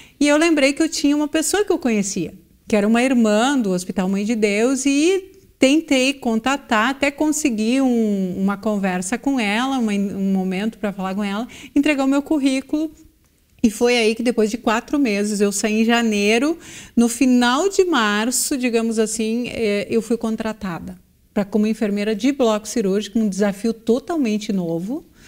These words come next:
pra mim. Eu nunca tinha tra-, eu tinha tra-, eu trabalhava,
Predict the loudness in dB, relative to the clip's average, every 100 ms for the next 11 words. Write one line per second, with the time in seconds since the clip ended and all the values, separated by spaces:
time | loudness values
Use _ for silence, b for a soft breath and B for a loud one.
0 | B B _ 2 4 2 2 0 0 0
1 | 0 0 -2 -2 -2 0 0 0 -2 -2
2 | -2 -2 -2 -2 -2 -2